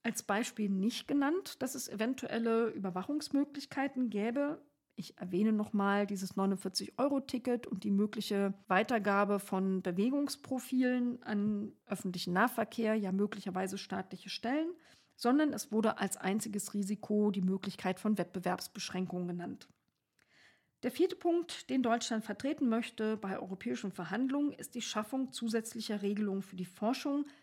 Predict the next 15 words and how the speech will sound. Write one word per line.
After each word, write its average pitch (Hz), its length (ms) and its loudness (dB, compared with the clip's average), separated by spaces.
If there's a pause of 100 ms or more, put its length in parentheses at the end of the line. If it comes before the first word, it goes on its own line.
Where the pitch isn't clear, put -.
(320)
Aber 262 260 4
das 247 300 0
sei 247 260 2
auch - 220 -4
noch 226 180 -2
nicht 220 220 -4
Konsens 233 480 4
in 202 160 0
der 185 120 0
Regierung, 262 500 2
da 180 180 -4
würde 196 180 -2
man 185 220 -2
noch 180 180 -8
drüber 233 340 -6